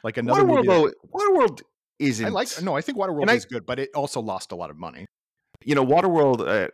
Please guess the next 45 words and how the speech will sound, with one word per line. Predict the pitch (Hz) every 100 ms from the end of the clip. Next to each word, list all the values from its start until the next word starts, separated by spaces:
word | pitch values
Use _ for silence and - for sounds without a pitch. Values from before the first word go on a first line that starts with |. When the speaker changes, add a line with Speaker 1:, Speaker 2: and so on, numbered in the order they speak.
| _ -
Speaker 2:
I've, | 107 95 -
I | 107
think | 104
I've | 98
written | 95
about | 92 95
this | 98 -
too. | 104 95 - - _ _ _ -
Waterworld | 107 135 156 143
kinda | - 123
suffered | 104 - 110 104
from | - 101
the |
fact | 98 - 98 -
that | 98
because | - - - 101
it | 98
was | 98
the, | 87 92 - 110
the | 110
most | 104 95 92 104
expensive | - - 95 - 90
movie | 90 90 95
that | 90
Speaker 1:
Yeah. | -
Speaker 2:
had | 92
ever | 87 90
been | 95
made | 90 90
at |
that | 92 98
point, | 107 101
people | - 101 98
expected | 92 - 95 92
it | 82
to | 85
be | 92 - -
the | 95
greatest | 90 90 92 98 113 127
movie | 117 127
that | 123
had | 123
ever | 120 123
been | 127 127
made, | 131 131